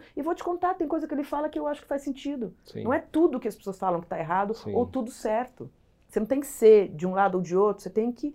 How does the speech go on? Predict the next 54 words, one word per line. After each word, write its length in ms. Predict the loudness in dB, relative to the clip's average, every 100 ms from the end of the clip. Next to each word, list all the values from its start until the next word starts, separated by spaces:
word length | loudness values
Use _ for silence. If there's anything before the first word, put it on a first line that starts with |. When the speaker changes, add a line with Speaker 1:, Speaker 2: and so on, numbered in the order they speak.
| -12 -8
Speaker 1:
por 60 | -6
isso 100 | -2
que 80 |
governo 340 | 2 6 6 6
não 120 | -2
funciona. 580 | -6 -6 -4 -4 -6 -12 _ -20
O 80 | -10
cara 220 | 2 2
pega 240 | 4 0 0
uma 140 | -2
ideia 320 | 2 4 4
que 120 | 2 0
é 40 |
boa 260 | 4 6 6
do 140 | 6
outro, 320 | 8 8 6
mas 120 | -2
é 80 | -2
do 120 | 2
Speaker 2:
Mas 80 | 6
Speaker 1:
outro, 160 | 6 6
Speaker 2:
é 20 |
do 80 | 6
Speaker 1:
eu 40 |
vou 80 | 6
Speaker 2:
outro, 140 | 6 6
ele 60 |
não 140 | 4 6
Speaker 1:
fuder. 160 | 4
Speaker 2:
pode, 60 | 4
é. 260 | 0 0 -4 -16 -18 -20 -20
Speaker 1:
Porque 140 | -10 -4
é 60 |
do 100 | 4
outro. 160 | 4 4
Empresa 320 | -2 0 0
também. 320 | 0 0 0 -6
Speaker 2:
Sim. 340 | -8 -6 -6 -10 -20 _ _ -12
Speaker 1:
Empresa 380 | -2 4 6
também 240 | 6 0 4
dá 100 | 4
errado, 460 | 4 2 0 -2
porque 180 | -4 -2
uma 200 | 0 2
área 340 | 2 2 0 0
tem 140 | 0
uma 120 | 2
ideia. 480 | 4 6 6 6 2 -10 0
A 100 | 6
outra 300 | 6 6 2
acha 240 | 0 0
a 20 | 0
ideia 240 | 4 4
boa, 480 | 8 6 6 0